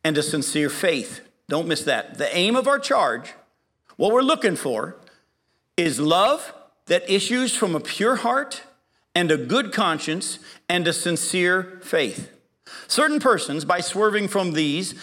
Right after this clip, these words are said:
have wandered away into vain discussion, desiring to be teachers of the law without understanding either what they're saying or the things about which they make confident assertions.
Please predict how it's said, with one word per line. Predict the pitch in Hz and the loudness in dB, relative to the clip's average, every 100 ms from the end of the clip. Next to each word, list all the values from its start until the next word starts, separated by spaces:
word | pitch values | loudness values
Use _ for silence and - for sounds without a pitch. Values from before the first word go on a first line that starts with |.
| - | -6
have | 185 185 | -2 -2
wandered | 180 247 262 247 220 | 0 0 0 2 2
away | 196 247 226 185 202 - - - | 4 4 4 2 -4 -10 -14 -2
into | 226 208 185 | 0 2 2
vain | 165 214 247 233 | 2 2 2 2
discussion, | 208 - 143 127 - 139 208 - - - | 0 -2 0 -2 -2 -4 -6 -10 -18 -6
desiring | 160 165 294 247 294 294 269 | -2 2 4 4 2 0 -2
to | |
be | 226 226 | -2 -2
teachers | - 240 214 214 | 0 -2 0 -2
of | 185 151 | 0 0
the | 147 | 0
law | 160 165 127 160 | 2 0 0 -2
without | 160 196 190 | 2 2 2
understanding | 190 170 - 180 170 160 165 | 0 -2 -4 -2 -2 -2 0
either | 175 156 | 0 0
what | 147 143 | 0 0
they're | 139 127 | 0 -2
saying | - 156 147 | 0 0 0
or | 143 | -2
the | 131 | -2
things | 160 147 | -2 -2
about | 139 135 127 | 0 -2 -2
which | 143 147 | -4 -4
they | |
make | 139 135 - | -2 -2 -4
confident | 143 123 120 113 | -6 -4 -6 -6
assertions. | - 190 160 - 113 170 | -4 -2 -2 -6 -8 -10